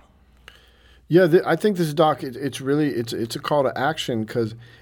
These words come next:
if you see what the Reverend Kim McCoy is doing, I mean, you know, what he's doing is not for everybody, but i-, if more people did it, if, if more people went and met people where they're at, you know, if we stop stigmatizing, if we stop marginalizing, if,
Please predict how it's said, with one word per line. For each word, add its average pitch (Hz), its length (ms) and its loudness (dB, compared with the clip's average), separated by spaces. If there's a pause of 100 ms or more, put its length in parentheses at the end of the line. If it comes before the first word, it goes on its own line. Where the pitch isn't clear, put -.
(120)
if 117 160 -4
you 156 100 -2
see 190 220 -2
what 175 220 2
the 160 80 -4
Reverend 139 460 -2
Kim 143 220 -2
McCoy 139 400 0
is 123 200 -2
doing, 113 420 -2 (300)
I 139 40 2
mean, 196 200 4
you 220 60 2
know, 202 100 4
what 196 160 4
he's 180 180 0
doing 175 220 4
is 147 160 -6
not 151 260 -2
for 139 140 -4
everybody, 135 500 0
but 120 160 0
i-, 107 60 -2
if 120 360 -4
more 160 200 2
people 170 320 -4
did 156 240 2
it, 131 260 0
if, 127 320 -4
if 113 140 -4
more 147 200 2
people 147 480 -2 (200)
went 151 340 0
and 131 180 -2
met 135 240 0
people 131 580 -2 (280)
where 139 240 4
they're 123 220 2
at, 139 320 0
you 123 80 -4
know, 123 120 0
if 120 120 -4
we 135 100 -2
stop 139 300 -2
stigmatizing, 120 840 -2
if 113 140 -6
we 120 80 -6
stop - 280 -2
marginalizing, 113 880 0
if, 104 80 -6